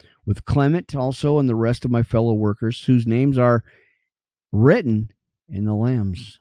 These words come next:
book of life. Rejoice in the Lord always, and again, I say, rejoice. Let your gentleness be known to all men. The Lord is at hand. Be anxious for nothing, but in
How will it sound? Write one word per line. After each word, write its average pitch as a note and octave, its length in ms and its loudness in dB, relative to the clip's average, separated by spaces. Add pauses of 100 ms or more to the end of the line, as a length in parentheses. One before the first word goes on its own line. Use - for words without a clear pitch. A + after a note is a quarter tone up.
(100)
book G2 240 -6
of E2+ 140 -8
life. G#2+ 260 -6 (880)
Rejoice C3+ 600 2
in F#3 100 0
the F3+ 100 0
Lord F3+ 360 2
always, A#3+ 680 2
and C4 140 -2
again, G#3+ 760 0
I F3 240 -4
say, G#3 840 0 (500)
rejoice. D#3 1040 0 (640)
Let - 200 -6
your G#2 100 -2
gentleness B2+ 600 -2
be B2 180 0
known A#2 400 0
to B2+ 140 -2
all B2 240 -2
men. F#2+ 420 -2 (600)
The D3 80 0
Lord A3+ 320 4
is A#2 140 0
at F2 100 -4
hand. D#2+ 380 -6 (600)
Be A#2+ 200 0
anxious C3+ 280 -4
for G#2 120 -6
nothing, G#2 460 -2
but A2 180 -4
in A#2+ 140 -6